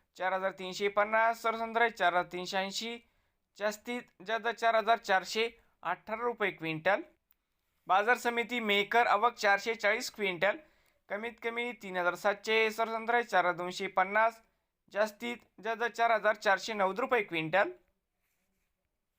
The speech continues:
बाजार समिती बारामती, आवक एकशे चौसष्ट क्विंटल, कमीत कमी अडतीसशे, सरसंद्राई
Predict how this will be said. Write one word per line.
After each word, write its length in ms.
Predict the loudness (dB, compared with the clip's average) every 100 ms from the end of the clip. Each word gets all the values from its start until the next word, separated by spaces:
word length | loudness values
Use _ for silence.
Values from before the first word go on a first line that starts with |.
| _ _ _
बाजार 360 | 2 2 4 2
समिती 420 | 4 2 2 2
बारामती, 580 | 4 4 4 0 -2 0
आवक 340 | 2 4 4 4
एकशे 300 | 2 2 -2
चौसष्ट 540 | 0 -2 -2 -4 0 0 2
क्विंटल, 300 | 0 2 2
कमीत 300 | 0 -2 -6
कमी 160 | 0
अडतीसशे, 680 | 2 2 0 -6 2 4 4
सरसंद्राई 520 | 0 -2 0 2 2